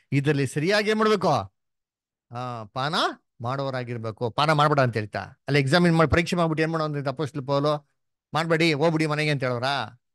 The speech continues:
ಆ, ಎಕ್ಸ-, ಪರೀಕ್ಷೆ ಮಾಡಿ ನೀವೇನ್ ಮಾಡಿ ಅದಲ್ಲಿ ಪಾನ ಮಾಡಿ ಬಿಡ್ಬೇಡಿ ಅಂತ ಏನ್ ಮಾಡೋರಲ್ಲಿ ಅಲ್ಲಿ ಹೇಳೋರೆ ಅಲ್ವರ? ನಾವೇನೋ ಈ ತರ ಮಾಡಿದಿರ ಕೇರ್ಲೆಸ್ ಆಗಿ ಸುಮ್ನೆ ಕಾಟೆ ಜರಗ್ ತಗೊಂಬೇಕು ಅಲ್ವರ?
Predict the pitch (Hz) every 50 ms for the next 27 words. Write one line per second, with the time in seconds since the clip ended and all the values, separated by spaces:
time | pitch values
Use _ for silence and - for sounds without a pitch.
0 | _ _ - 127 143 147 143 131 123 127 135 139 131 127 160 151 - 156 151 202
1 | 202 - - 233 208 180 151 127 113 113 117 180 214 233 247 254 262 254 247 240
2 | 233 208 208 170 151 123 101 - _ _ _ _ _ _ _ _ 147 196 254 277
3 | 285 294 294 302 320 320 302 262 208 151 123 - _ _ _ 123 147 196 240 262
4 | 262 269 294 294 247 269 262 269 277 269 262 240 226 208 165 147 123 110 104 -
5 | _ _ _ _ _ _ - 127 131 131 127 135 139 139 131 117 113 107 98 -
6 | 123 135 135 135 147 135 120 120 147 180 208 233 247 247 226 180 214 208 185 160
7 | 160 175 196 196 190 185 151 120 - 190 196 196 208 196 147 185 147 - - 165
8 | 175 180 156 127 - - 147 135 - _ 143 151 160 175 156 170 160 165 - -
9 | 147 147 156 151 147 123 143 151 147 143 - _ 139 135 139 139